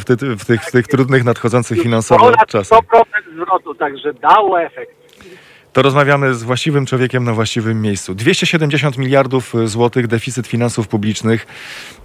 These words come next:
Speaker 1: y, to jest kwota, która powinna budzić nasze zaniepokojenie?
Speaker 2: Teoretycznie tak, ale w praktyce, patrząc na to, jak, co się dzieje na całym świecie i z łatwością, e, podejmujące zobowiązania rządy,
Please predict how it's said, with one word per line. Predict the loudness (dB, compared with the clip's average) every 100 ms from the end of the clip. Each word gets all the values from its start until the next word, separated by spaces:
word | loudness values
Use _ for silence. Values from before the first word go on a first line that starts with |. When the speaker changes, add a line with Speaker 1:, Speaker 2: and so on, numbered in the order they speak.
| 0
Speaker 1:
y, | 4 4 2 0 -4 -6 2
to | 4
jest | 4 2 2 0
kwota, | 2 0 0
która | 2 2 2
powinna | 2 0 2 2
budzić | 2 0 0 0
nasze | 0 2
zaniepokojenie? | 2 2 2 0 2 4 4 0 -2 -8 _ _ _ _ _ -20 _ -20 -20 -20 -20 -20 -20 -20 -20 -20 -20 2
Speaker 2:
Teoretycznie | 6 6 6 -2 -4 -4 4
tak, | 4 4 0
ale | -2 -4
w | -2
praktyce, | -2 -2 -6 -12 -4
patrząc | -2 -2 -6 -6
na | -4
to, | -4
jak, | -4 -6 -10 -14
co | -10
się | -8 -4
dzieje | -2 -2
na | -2 -4
całym | -4 -4
świecie | -4 -4 -4 -4
i | -8 -6 -8 -10 -10
z | 0
łatwością, | 0 2 0 0 2 4 4 0 -16 -20 -10
e, | 0 2 4 2 0
podejmujące | 0 0 2 2 2 2 0 -4
zobowiązania | -4 -4 -2 -2 0 0 0 -2
rządy, | 0 0 -2 -2 -2